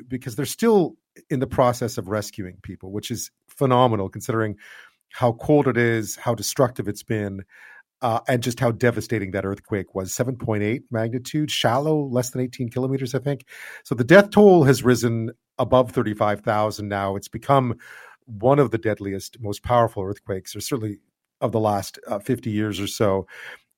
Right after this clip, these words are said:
Um, it destroyed so many homes. I mean, what this has really revealed ab-, above anything is just how fragile the infrastructure was in parts of Turkey and certainly in Syria,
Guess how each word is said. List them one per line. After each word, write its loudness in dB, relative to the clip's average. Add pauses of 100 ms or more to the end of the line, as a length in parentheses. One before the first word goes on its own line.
Um, 4 (540)
it -10
destroyed 6
so 8
many 4
homes. 0
I 4
mean, 2
what 4
this 0
has -2
really 2
revealed 2
ab-, -10 (240)
above 4
anything -2 (480)
is -2
just -2
how 4
fragile 2
the -2
infrastructure -4
was 0 (640)
in -2
parts -4
of -10
Turkey -6
and -10
certainly -2
in -10
Syria, -4